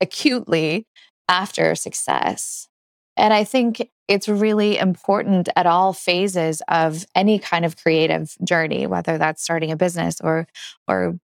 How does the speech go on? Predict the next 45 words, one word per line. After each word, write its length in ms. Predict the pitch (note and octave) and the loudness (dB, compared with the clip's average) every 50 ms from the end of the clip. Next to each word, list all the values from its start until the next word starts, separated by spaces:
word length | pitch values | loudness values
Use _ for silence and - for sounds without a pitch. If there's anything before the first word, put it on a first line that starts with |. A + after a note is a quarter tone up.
| _ _ | _ _
pursuing 380 | - F#3+ - - F#3+ G3 G3 G3 | -4 -4 0 2 2 2 2 2
your 120 | F3+ F3 | 2 2
life 200 | F3 F3+ F#3+ G3+ | 2 2 2 0
as 80 | G#3 F3+ | 0 -2
a 60 | F#3+ | 0
dancer 420 | D#3+ E3+ F3+ A#3+ A#3+ - - - - | 2 2 2 2 0 0 -2 -2 0
or 140 | D#3+ D#3 | 0 0
whatever 340 | D#3+ E3 E3+ F#3+ G#3 G3 E3 | 0 2 2 2 2 2 0
it 120 | - - - | 2 2 2
<laughs> 340 | - A#3 D4 - - - | 2 4 4 2 4 2
is, 200 | G#3+ G#3+ - - - - - - - - - - - _ _ _ _ _ - | 0 -2 -4 -8 -14 -14 -12 -12 -12 -14 -16 -20 -20 _ _ _ _ _ 0
that 280 | F#3+ G#3+ G#3 F#3+ - | 2 2 2 2 0
you 640 | G3+ F#3+ F#3+ G3+ G3+ G3 F#3+ F#3+ F#3 F#3 F#3+ G3 G3+ G#3+ _ | 0 0 2 2 2 2 2 2 0 0 -2 -2 -4 -6 _
realize 600 | F#3+ G3+ G#3+ G#3 G#3 F#3+ F#3+ F3 E3 E3+ E3+ E3 | 2 2 4 4 4 4 4 2 2 2 0 0
that 360 | - E3+ E3 E3 - - F3+ | 0 0 0 0 -2 -4 -2
the 100 | F3+ F3+ | -2 -2
things 420 | F3 - - G#3 G3+ G3+ G3 F3+ F3 | 0 2 2 2 2 2 2 2 0
that 120 | F3 - | -2 -2
you 120 | - F3+ E3 | -2 -4 -4
do 640 | E3+ - G3+ G#3 G3+ F#3+ F3+ E3+ E3 D#3+ D#3 D#3+ E3 - _ _ _ _ _ _ _ _ _ - | 0 0 2 2 2 2 2 2 2 2 0 -2 -4 -6 _ _ _ _ _ _ _ _ _ -6
have 400 | - - G#3 G#3+ A3 A3 - - | -2 0 0 0 0 -2 -4 -2
to 120 | - G#3 | -2 -2
be 160 | F#3 - - | 0 0 -4
separate 600 | G3+ - - - C4 - - - - - - - - | -2 -2 -2 -2 -2 0 0 0 0 0 -2 -4 -8
from 520 | - - - F#2 - - F3 E3+ E3+ F3 - _ _ _ - - _ _ _ | -6 -2 0 2 2 2 0 0 -2 -4 -6 _ _ _ -20 -20 _ _ _
the 80 | F#3 | 0
soul 420 | F#3 - - - E3+ E3+ F3 F3 E3+ | 0 0 0 2 2 4 4 4 2
that's 240 | F3 E3+ F3+ - - | 2 0 0 0 -2
inside 380 | E3 E3 - - - E2+ - | -2 -2 0 0 0 0 2
of 140 | D#2 - - | 0 0 0
you, 240 | G#1+ G#1+ G1+ G1+ - | 0 0 0 0 -2
from 280 | - - - E3 E3 | -2 -2 0 0 0
the 80 | D#3+ E3 | 0 0
heart 380 | D#3 - - F#3 F3 F3 - - F3+ - | 0 0 2 2 2 0 -2 -4 -4 -2
that 280 | E3+ E3+ - - - _ _ _ _ _ _ | 0 0 0 -2 -4 _ _ _ _ _ _
is 120 | F3+ E3+ E3 | -2 0 0
inside 340 | E3+ D#3+ - - D#3 D3+ | 0 0 0 0 0 0
of 120 | D#3 D#3 D3+ | -2 -2 -2
you, 160 | D3+ F3 G3+ | -2 -4 -2
from 300 | - - E3+ E3 D#3+ D#3+ | -2 0 0 0 0 0
the 120 | D#3+ E3 | 0 0
relationships 720 | D#3+ E3 D#3+ E3 E3+ E3+ - - F#3 F3+ - - - - - | 0 2 2 4 2 2 0 -2 -4 -4 -2 -2 -2 -2 -2
and 140 | F3 F3 E3 | -2 -2 0
connections 720 | - F3+ F3+ E3 D#3+ - - - F3+ E3+ E3+ E3 E3 - | 2 2 2 2 0 -2 -4 -4 -2 -2 0 -2 -2 0
and 200 | F3 E3+ E3 E3 | 0 0 0 0